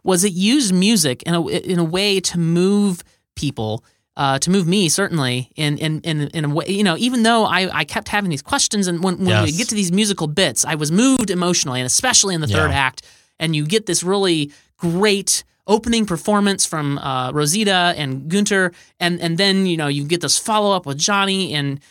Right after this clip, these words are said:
Speaker 1: even, even the, even the styles and the genres I don't care as much for. Like, all the stuff that Mike's saying, I, I'm not a big fan of that stuff. But even that was moving and emotional and great.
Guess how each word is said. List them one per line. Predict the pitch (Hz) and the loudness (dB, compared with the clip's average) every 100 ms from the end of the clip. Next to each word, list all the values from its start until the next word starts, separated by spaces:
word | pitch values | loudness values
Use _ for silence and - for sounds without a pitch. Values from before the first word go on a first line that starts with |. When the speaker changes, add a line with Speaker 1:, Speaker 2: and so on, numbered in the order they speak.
| _ - | _ 0
Speaker 1:
even, | 285 339 302 | 2 2 0
even | 294 415 403 | 2 2 2
the, | 233 185 | 0 -2
even | 254 311 285 | -2 0 0
the | 165 | 0
styles | - - 180 185 165 156 | 0 0 0 0 0 0
and | 151 | -2
the | |
genres | 147 151 165 147 | 0 0 0 0
I | 135 151 | -2 -2
don't | 156 - | -4 -4
care | 170 147 | -4 -2
as | 139 | -2
much | 139 - - | -4 -6 -4
for. | 120 | -4
Like, | 127 143 | -2 -2
all | 196 262 | 0 2
the | 214 | 2
stuff | 190 - | -2 -2
that | 151 | -2
Mike's | 147 147 | -2 0
saying, | 156 147 147 | 0 -2 -2
I, | 226 240 | -2 -2
I'm | 285 | -2
not | 294 - | -2 -2
a | |
big | 175 170 147 | -2 -2 -2
fan | 143 139 | -2 -2
of | 127 | -2
that | 127 120 - | -2 -2 -2
stuff. | - - - - _ _ _ - | -4 -4 -8 -16 _ _ _ -4
But | 214 | 0
even | 320 320 277 | 2 2 2
that | 285 - | 0 0
was | 175 160 | 0 4
moving | 185 233 240 240 226 | 4 4 2 0 0
and | 131 | -2
emotional | 127 202 208 202 190 185 - | 0 0 2 0 0 0 -2
and | 139 131 | -4 -4
great. | 123 143 139 113 - | -4 -2 -2 -2 -8